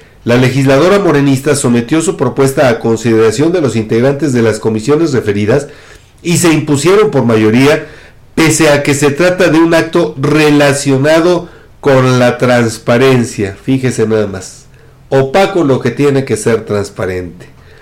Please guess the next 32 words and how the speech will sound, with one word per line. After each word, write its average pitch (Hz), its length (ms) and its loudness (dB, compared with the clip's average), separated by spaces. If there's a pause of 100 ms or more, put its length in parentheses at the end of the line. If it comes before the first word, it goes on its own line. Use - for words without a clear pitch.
(340)
El 127 120 -2
diputado 208 480 0
perredista 170 540 0
Juan 147 200 0
Manuel 147 300 2
Cambrón 143 400 0
Soria 107 560 -2 (340)
también 190 320 2
se 208 120 0
opuso 190 760 0
a 127 160 0
que 143 100 -2
la 135 160 2
sesión 156 340 0
realizada 156 420 2
en 156 100 0
el 127 80 0
Salón 139 320 0
Rojo 147 260 2
del 113 120 0
Congreso 127 420 -2
Local 127 420 -2 (320)
se - 220 -2
llevara 151 320 2
a 139 100 0
cabo 160 400 0
a 127 220 -2
puerta 202 400 0
cerrada 139 560 0
y 139 160 0
en 131 160 2
secrecía. 127 880 0